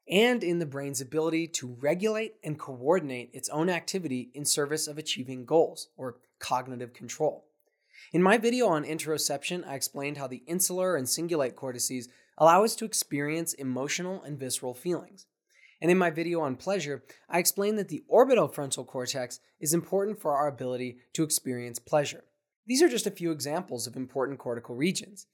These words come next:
In the next video in this series, we'll see how particular regions are involved in the various mental functions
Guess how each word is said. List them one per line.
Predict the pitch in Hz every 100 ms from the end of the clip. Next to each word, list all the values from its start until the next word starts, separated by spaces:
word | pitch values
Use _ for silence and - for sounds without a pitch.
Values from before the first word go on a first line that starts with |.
| _ _ _ _
In | 151
the | 175
next | 185 247 -
video | 196 165 147
in | 139
this | 131 -
series, | 127 127 120 -
we'll | 175
see | 190 262
how | 190
particular | 190 190 285 262 214
regions | 147 143 135 143 -
are | 143
involved | 151 156 170 160
in | 156
the |
various | 127 151 202 247 226
mental | 165 156 165
functions | 151 143 139 - 135